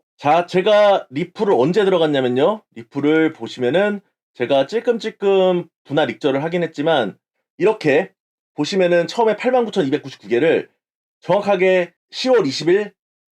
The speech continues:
오전 일곱 시 오십구 분 이십이 초에 들어갔습니다. 이때 차트를 보시면 제가 칠십오 배로 들어갔는데 제 청산가 터치하지 않고 지금까지 쭉 올라가고 있음을 알 수 있습니다. 이렇게 보시면은 여러분들이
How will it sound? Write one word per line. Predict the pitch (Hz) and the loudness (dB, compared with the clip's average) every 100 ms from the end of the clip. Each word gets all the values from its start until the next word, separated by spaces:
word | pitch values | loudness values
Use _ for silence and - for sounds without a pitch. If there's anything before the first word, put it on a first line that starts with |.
| _ | _
오전 | - 139 170 165 | -4 2 2 2
일곱 | 226 233 | -2 -2
시 | 151 | -4
오십구 | 120 - 135 | -6 -8 -4
분 | 127 | -4
이십이 | 113 120 131 | -4 -8 -8
초에 | - 190 | 0 0
들어갔습니다. | 135 101 - 92 92 | 2 -2 -6 -6 -4
이때 | 123 135 196 | -4 -2 -4
차트를 | 208 - 226 135 | -4 -2 -2 -2
보시면 | 101 143 160 123 | -4 -2 0 -2
제가 | 107 117 113 113 110 - | -4 0 2 2 0 -4
칠십오 | 214 202 170 117 | -12 -4 -2 0
배로 | 123 117 | 0 -2
들어갔는데 | 101 101 98 117 196 202 _ _ _ _ | -4 -4 -4 0 -2 -2 _ _ _ _
제 | - 156 | -2 -2
청산가 | 160 240 233 240 214 | 0 -2 0 0 0
터치하지 | - 226 - 226 - | -2 -6 -2 -2 0
않고 | 120 151 - 160 196 - _ | -2 -4 -2 0 0 -4 _
지금까지 | - 160 175 151 | -2 0 2 0
쭉 | 156 226 117 | 0 -4 0
올라가고 | 143 208 196 160 | 0 2 2 0
있음을 | 120 143 120 | -4 -2 0
알 | 98 | -2
수 | - | -4
있습니다. | 107 - 95 92 | -12 -8 -4 -4
이렇게 | 98 151 | -4 -4
보시면은 | - - 139 131 170 104 - _ - | -8 -6 -2 0 0 0 -8 _ -4
여러분들이 | 123 180 190 180 175 220 240 | 0 2 2 0 0 0 -2